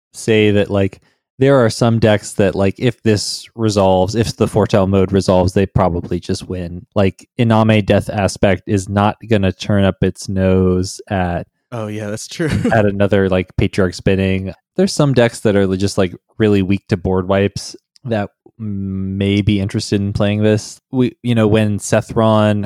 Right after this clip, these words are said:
Speaker 1: Heirloom General came out, we talked about how, like, yeah, like, curving,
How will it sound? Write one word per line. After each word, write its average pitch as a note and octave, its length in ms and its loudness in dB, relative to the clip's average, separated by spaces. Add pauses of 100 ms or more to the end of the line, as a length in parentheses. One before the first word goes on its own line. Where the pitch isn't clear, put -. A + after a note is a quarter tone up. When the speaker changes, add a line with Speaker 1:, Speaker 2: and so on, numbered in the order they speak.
Speaker 1:
Heirloom G2+ 440 0
General G2+ 420 0
came A2 240 -2
out, A2 200 2
we G#2 100 -4
talked G2+ 260 -4
about F#2+ 240 -2
how, F#2+ 220 -2
like, F2+ 280 -6 (1200)
yeah, C3 200 0
like, A2 220 -4
curving, B2 680 2